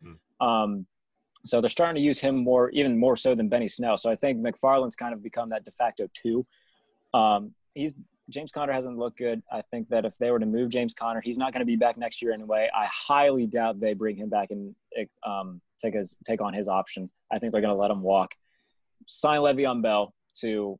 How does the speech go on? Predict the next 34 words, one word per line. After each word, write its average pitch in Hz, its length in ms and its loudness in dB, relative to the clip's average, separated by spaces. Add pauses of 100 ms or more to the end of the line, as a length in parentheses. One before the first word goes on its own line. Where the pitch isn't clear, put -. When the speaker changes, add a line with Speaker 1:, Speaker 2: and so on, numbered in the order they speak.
(120)
Speaker 2:
you 113 60 -8
know, 104 140 -2
a 101 80 2
one-year 120 360 -2
deal, 113 220 -2
maybe 123 220 -2
a 107 40 -4
two-year 120 320 -2
deal 113 180 2
with 104 100 -4
a 101 40 0
lot 107 220 4
of 101 60 -8
incentives 190 480 -8
on 208 100 -10
that 208 120 -10
second 202 360 -8
year. 208 200 -2 (560)
I 123 140 2
would 127 120 2
love 131 200 2
to 120 60 -6
see 127 160 -4
him 117 100 -2
come 117 160 -4
back 110 180 -2
in 107 100 -8
Pittsburgh 110 360 -4
because 110 460 -2
if 135 180 2 (100)
anything, 170 500 0
that 131 100 2
gives 127 260 0
them 127 400 -2